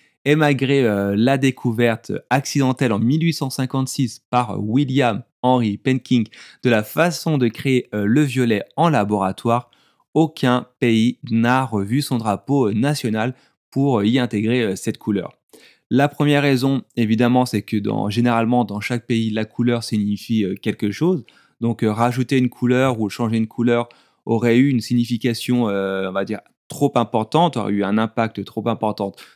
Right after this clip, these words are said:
sur, euh, le pays, euh, en question. Et pourtant, il y a une,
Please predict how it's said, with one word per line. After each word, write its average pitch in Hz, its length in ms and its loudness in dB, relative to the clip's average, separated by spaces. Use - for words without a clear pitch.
sur, 113 360 -2
euh, 98 140 2
le 117 220 2
pays, 113 380 0
euh, 92 80 0
en 156 120 2
question. 135 480 0
Et 170 100 4
pourtant, 120 640 -4
il 104 200 -2
y 98 180 -2
a 123 320 0
une, 123 340 2